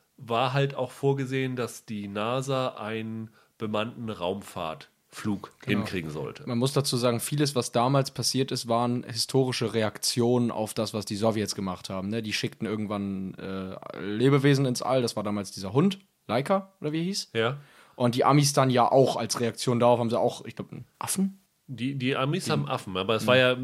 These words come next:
Speaker 1: ja, es war weniger eine Reaktion darauf, sondern es war einfach, die Amis hätten das schon ganz gerne vorher gemacht,
Speaker 2: Schon
Speaker 1: aber die
Speaker 2: klar.
Speaker 1: Russen waren immer ein bisschen schneller.
Speaker 2: Genau.
Speaker 1: Und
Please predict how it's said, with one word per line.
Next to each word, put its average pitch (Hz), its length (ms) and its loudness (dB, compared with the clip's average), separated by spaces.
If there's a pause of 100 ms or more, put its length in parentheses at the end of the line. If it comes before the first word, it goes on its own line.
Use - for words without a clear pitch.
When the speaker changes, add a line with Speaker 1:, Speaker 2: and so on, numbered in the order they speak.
(140)
Speaker 1:
ja, 135 200 6
es 120 140 2
war 127 180 2
weniger 151 260 4
eine 131 200 4
Reaktion 139 680 0
darauf, 107 340 0
sondern 113 280 0
es 107 160 -6
war 127 220 2
einfach, 135 400 -4 (400)
die 127 300 -2
Amis 143 280 2
hätten 131 140 2
das 123 160 0
schon 151 260 0
ganz 131 220 2
gerne 110 260 2
vorher 160 380 0
gemacht, 110 380 -4
Speaker 2:
Schon - 80 0
Speaker 1:
aber 127 80 4
die 120 40 4
Speaker 2:
klar. 143 120 8
Speaker 1:
Russen 143 240 2
waren 123 160 4
immer 135 220 2
ein 131 80 -2
bisschen 123 280 -2
schneller. 117 420 0
Speaker 2:
Genau. 123 320 2 (380)
Speaker 1:
Und 135 280 2